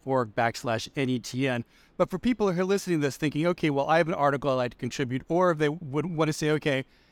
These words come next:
is there a calendar to know how far in advance certain focuses are going to be and what they're going to be?" How can they get in touch with you or with members of the journal to know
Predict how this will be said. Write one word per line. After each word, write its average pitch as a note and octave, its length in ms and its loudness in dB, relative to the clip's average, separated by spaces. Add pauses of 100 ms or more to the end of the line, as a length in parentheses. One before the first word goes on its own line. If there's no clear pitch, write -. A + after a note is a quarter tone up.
(140)
is F3 180 2
there F3 160 4
a D3+ 80 0
calendar D#3+ 400 0
to C#3 100 -2
know C#3+ 260 2
how D#3 240 2
far D3+ 200 0
in D3 60 0
advance C3 360 -2
certain C3 260 -2
focuses C3 580 -2
are B2+ 180 0
going B2+ 240 -2
to A#2+ 60 -2
be B2+ 180 0
and A#2+ 120 0
what B2+ 160 0
they're A#2+ 100 -4
going B2+ 220 -2
to C3 60 -2
be?" C3+ 200 -2 (260)
How F3 140 4
can F#3+ 180 0
they F#3+ 120 2
get D#3+ 160 2
in D3+ 100 0
touch D#3 260 -2
with C3 140 -2
you D3+ 220 -2
or E3 260 2
with C#3 320 -2
members D3 320 0
of B2+ 60 -8
the B2+ 80 -4
journal D3 300 0
to - 140 -6
know C3 320 0